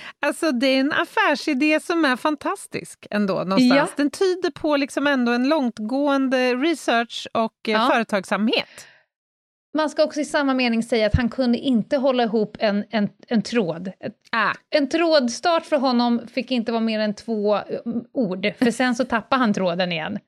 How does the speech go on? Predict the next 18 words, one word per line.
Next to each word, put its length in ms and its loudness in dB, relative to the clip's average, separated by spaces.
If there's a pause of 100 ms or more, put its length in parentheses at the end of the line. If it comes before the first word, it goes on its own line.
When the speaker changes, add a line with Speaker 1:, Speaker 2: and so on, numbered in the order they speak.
(340)
Speaker 2:
Han 100 0
fick 140 0
hålla 180 4
hårt 420 2
i 100 -2
tråden. 380 2
Det 80 2
var 100 2
väldigt 380 2
utmanande 800 0
att 60 0
hålla 320 2
förhör 420 0
med 140 -4
denna 220 -2
person. 420 -2 (1300)
Säg 180 2
igen, 340 -2